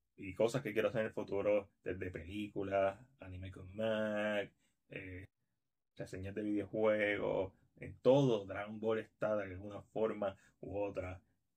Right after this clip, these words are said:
Y, pues, aunque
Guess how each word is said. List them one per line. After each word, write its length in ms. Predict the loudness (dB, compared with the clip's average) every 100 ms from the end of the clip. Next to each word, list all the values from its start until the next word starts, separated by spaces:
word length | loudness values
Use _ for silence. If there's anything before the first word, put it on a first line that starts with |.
| _
Y, 480 | -14 -12 -12 -14 -14 -20 _ _ _ _ _ _
pues, 580 | -6 -4 -6 -12 -18 -20 _ _ _ _
aunque 760 | -20 -20 -20 -12 -12 -10 -14